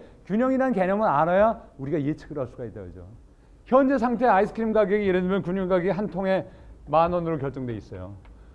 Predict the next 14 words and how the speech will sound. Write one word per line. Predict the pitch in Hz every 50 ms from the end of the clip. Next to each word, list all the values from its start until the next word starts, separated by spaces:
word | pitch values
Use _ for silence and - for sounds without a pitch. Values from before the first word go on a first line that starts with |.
| - - - - - -
<clears throat> | - - - - - - - - - - - - - - 170 139 - - - - - - - - - - - - - - - - _ - - _ - - - - - - - - - - - _ _ - -
그런데 | 165 185 214 202 226 208 143 - - - - - - - - - -
국제 | - 151 170 165 220 233
원유 | 214 190 175 196 202 202
가격의 | 214 196 175 190 185 175 185 185 180
폭등으로 | - 202 208 - 240 220 208 185 196
인해서 | 190 175 170 156 160 214 240 240 226 - - - - - - - - - - -
이 | - 151 196 220
그림에 | - 185 208 208 208 208 226 214
어떤 | 156 147 139 143 220 214 196
변화가 | 175 180 185 185 180 180 175
오냐면 | 165 160 160 160 165 196 240 254 240 - - - - - - - - _ _ _ _ _ - - - - - -
공급이 | 165 202 208 220 208 254 247 247 214
줄어들죠. | - 170 165 170 139 143 127 123 135 107 101 104 -